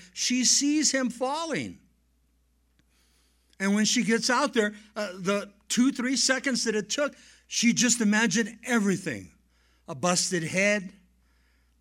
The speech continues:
broken collarbone, broken limbs, the, the worst. And when she got there, the little boy's dusting himself off. "Hi, Mom. I saw you fall. An angel caught me."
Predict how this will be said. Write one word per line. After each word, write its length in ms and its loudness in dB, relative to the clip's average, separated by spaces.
broken 400 0
collarbone, 920 -4
broken 460 2
limbs, 380 0
the, 180 -8
the 140 2
worst. 640 2
And 140 2
when 100 4
she 160 2
got 240 2
there, 100 4
the 80 4
little 200 4
boy's 360 0
dusting 440 -4
himself 500 -6
off. 240 -6
"Hi, 160 2
Mom. 400 2
I 160 6
saw 300 6
you 180 4
fall. 480 -2
An 120 -6
angel 400 2
caught 260 -4
me." 260 -12